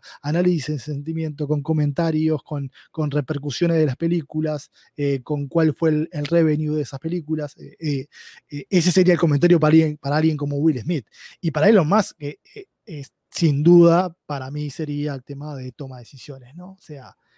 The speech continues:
es muy, muy fácil con Power B I poder, eh, dar un modelo o generar un modelo de datos rápidamente que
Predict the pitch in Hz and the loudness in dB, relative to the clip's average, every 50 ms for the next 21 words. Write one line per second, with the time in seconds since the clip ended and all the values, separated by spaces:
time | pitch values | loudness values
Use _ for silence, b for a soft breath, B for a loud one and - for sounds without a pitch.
0 | _ _ _ 143 143 139 - - - - 180 156 143 147 151 160 160 156 156 151 | _ _ _ -14 -14 -12 -14 -16 -20 -20 -16 -14 -10 -8 -6 -4 -4 -2 -2 -4
1 | 143 135 120 _ _ b b b b b b b b b b _ _ 156 147 151 | -6 -8 -12 _ _ b b b b b b b b b b _ _ -12 -10 -8
2 | 156 160 165 170 160 - _ - - - - 196 175 135 - - 180 175 151 147 | -6 -6 -4 -6 -6 -8 _ -20 -14 -8 -6 -6 -6 -6 -10 -10 -10 -10 -10 -10
3 | - 156 135 131 - 151 147 143 151 147 143 139 143 143 143 147 147 156 170 175 | -12 -12 -12 -12 -10 -10 -8 -8 -8 -8 -6 -8 -6 -6 -6 -6 -8 -8 -8 -10
4 | - b b b b b b _ _ _ 151 139 139 139 147 160 165 170 185 196 | -12 b b b b b b _ _ _ -6 -4 -2 -2 0 0 0 -2 -4 -6
5 | b b b b b _ - 165 143 135 135 131 131 - - _ _ _ _ _ | b b b b b _ -10 -8 -8 -6 -6 -8 -10 -12 -16 _ _ _ _ _
6 | - - _ _ _ _ _ 165 135 123 165 156 160 165 170 160 156 147 143 143 | -16 -16 _ _ _ _ _ -16 -10 -6 -4 -4 -2 0 -2 -2 -2 -4 -2 -2
7 | 151 156 165 165 151 175 127 - - 143 131 135 139 160 175 175 170 156 151 147 | 0 0 0 -2 -4 -8 -14 -12 -12 -12 -8 -6 -4 -4 -4 -4 -4 -6 -6 -4
8 | 151 151 151 147 143 143 151 156 151 147 180 160 - - 139 151 165 165 156 - | -4 -2 -2 -4 -4 -4 -6 -8 -8 -8 -10 -10 -10 -8 -6 -4 -4 -4 -4 -6
9 | 156 151 151 143 143 151 151 156 151 147 - 165 - _ - 135 135 143 143 | -6 -6 -6 -6 -8 -8 -8 -10 -8 -8 -8 -8 -8 _ -8 -6 -6 -6 -6